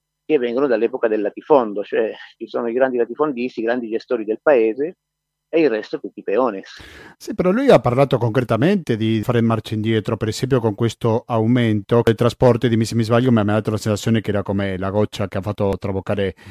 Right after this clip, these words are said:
Speaker 2: il vaso. Ma tu non credi che si possa andare indietro con questo aumento del biglietto sulla metro?
Speaker 1: Sì, si può andare indietro su quelle, su quelle cose minime che sono assolutamente minime, ma il problema di fondo in Cile è un altro.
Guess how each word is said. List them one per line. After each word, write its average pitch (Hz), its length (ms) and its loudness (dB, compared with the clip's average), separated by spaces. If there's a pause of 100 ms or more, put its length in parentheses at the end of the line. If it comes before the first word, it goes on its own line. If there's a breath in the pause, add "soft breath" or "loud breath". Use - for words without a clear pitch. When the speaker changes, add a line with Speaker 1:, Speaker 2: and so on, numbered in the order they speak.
(480 loud breath)
Speaker 2:
il 107 100 -4
vaso. 107 420 2
Ma 104 240 -2
tu 107 100 0
non 120 120 4
credi 147 180 6
che 120 100 2
si 110 140 -2
possa 110 320 0
andare 101 300 -2
indietro 120 320 2
con 110 100 0
questo 101 400 -4
aumento 98 460 -2
del 92 100 -6
biglietto 92 540 -4
sulla 92 400 -10
metro? 117 460 0 (920)
Speaker 1:
Sì, 190 320 0
si 127 140 -6
può 127 100 2
andare 147 200 4
indietro 151 300 -2
su 135 140 -10
quelle, 120 240 2
su - 100 -20
quelle 131 220 0
cose 127 200 0
minime 139 400 2
che 110 100 -6
sono 127 220 -6
assolutamente 123 680 -4
minime, 113 420 -2
ma 104 340 -4
il 98 120 -8
problema 135 340 0
di 135 80 -4
fondo 120 320 -6
in 107 100 -8
Cile 131 200 -4
è 107 40 2
un 110 100 -2
altro. 104 500 -4